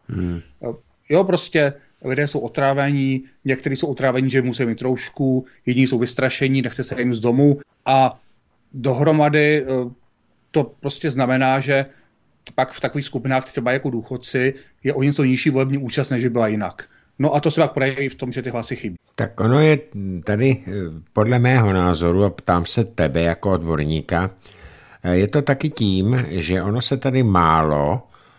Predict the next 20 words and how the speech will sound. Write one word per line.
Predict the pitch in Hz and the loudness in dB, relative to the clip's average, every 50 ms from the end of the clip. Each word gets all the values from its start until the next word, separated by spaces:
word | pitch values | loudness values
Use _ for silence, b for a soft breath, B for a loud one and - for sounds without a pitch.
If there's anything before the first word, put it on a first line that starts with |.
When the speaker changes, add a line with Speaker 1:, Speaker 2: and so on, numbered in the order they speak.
| b b b - | b b b -6
Speaker 1:
eh, | 85 82 76 | -4 -4 -4
v | 69 71 | -4 -2
médiích, | 78 87 92 92 92 82 87 90 87 92 101 104 - | -2 0 0 0 0 0 0 0 0 0 -2 -4 -4
tedy | - - 98 87 92 87 | -4 -4 -2 0 0 0
nemyslím | 85 90 90 92 90 - - - 98 92 87 80 73 71 69 69 | 0 0 -2 -2 -4 -4 -4 -2 -2 -2 -2 -4 -4 -6 -4 -4
na | 73 71 67 67 | -4 -4 -2 -4
Alternativě, | 73 76 - - 85 78 78 80 78 - - 92 87 87 87 | -4 -4 -4 -2 -4 -2 -2 -4 -4 -2 -2 -2 0 0 0
kde | 82 80 78 | -2 -4 -6
se | 76 - - 90 | -6 -6 -6 -6
o | 85 | -4
tom | - 95 90 | -4 -4 -4
hovoří, | 87 76 80 76 80 76 82 95 | -2 -4 -4 -4 -4 -4 -2 -2
aspoň | 85 76 - - 87 82 | -4 -4 -4 -4 -4 -4
na | 73 | -4
Svobodném | 73 - 82 80 82 80 80 76 | -6 -8 -6 -6 -4 -2 -2 0
rádiu | 76 76 71 71 71 80 78 | 0 -2 -2 -2 -4 -6 -6
se | - - | -4 -6
o | 85 | -4
tom | - 98 85 | -4 -4 -4
hovoří, | 78 80 71 71 73 67 65 73 78 87 - | -4 -4 -4 -4 -6 -6 -4 -6 -6 -6 -8